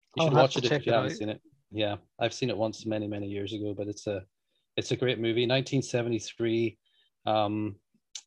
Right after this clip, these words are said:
Speaker 1: starring, uh, Robert Redford, Paul Newman, uh, and a bunch of other people. And that, that's a great one. Yeah. So I almost feel there was sort of a, there was a vibe,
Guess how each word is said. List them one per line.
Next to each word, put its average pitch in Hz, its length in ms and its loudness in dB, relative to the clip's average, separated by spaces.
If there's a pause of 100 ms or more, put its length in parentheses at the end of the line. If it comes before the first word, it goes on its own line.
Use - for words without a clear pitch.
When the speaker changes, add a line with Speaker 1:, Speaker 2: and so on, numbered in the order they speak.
(120)
Speaker 1:
starring, 110 880 0
uh, 104 500 0 (340)
Robert 131 300 2
Redford, 117 480 0
Paul 120 240 6
Newman, 113 460 2 (640)
uh, 113 40 -2 (240)
and 107 80 2
a - 40 -2
bunch 107 220 0
of 104 80 2
other 101 160 0
people. 107 480 0 (200)
And 104 220 -2
that, 110 140 0
that's 110 220 0
a 113 40 -2
great 104 240 -2
one. 101 280 -6 (220)
Yeah. 104 200 -2 (1400)
So 160 160 4
I 156 60 10
almost 165 260 8
feel 139 160 8
there 139 80 6
was 127 200 2
sort 127 180 2
of 117 80 -2
a, 113 280 6 (340)
there 127 100 4
was 113 140 0
a 120 120 6
vibe, 113 560 4